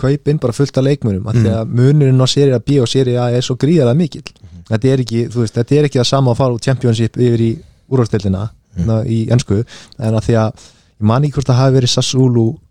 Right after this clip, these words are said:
Speaker 1: þegar þeir komust upp,
Speaker 2: Mm.
Speaker 1: þá bara keyptu þeir, held ég, þrettán nýja leikmenn, bara á herra leveli,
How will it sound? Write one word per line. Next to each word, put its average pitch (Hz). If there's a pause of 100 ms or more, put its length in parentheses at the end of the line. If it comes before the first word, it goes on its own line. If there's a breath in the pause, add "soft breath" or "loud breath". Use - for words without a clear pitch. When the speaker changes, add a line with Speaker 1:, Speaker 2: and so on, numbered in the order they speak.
(140)
Speaker 1:
þegar -
þeir 143
komust 151
upp, 110 (140)
Speaker 2:
Mm. 87 (180)
Speaker 1:
þá 113
bara 117
keyptu 139
þeir, 131
held 123
ég, 120
þrettán 139
nýja 135
leikmenn, 135 (200)
bara 110
á 123 (140)
herra 135
leveli, 113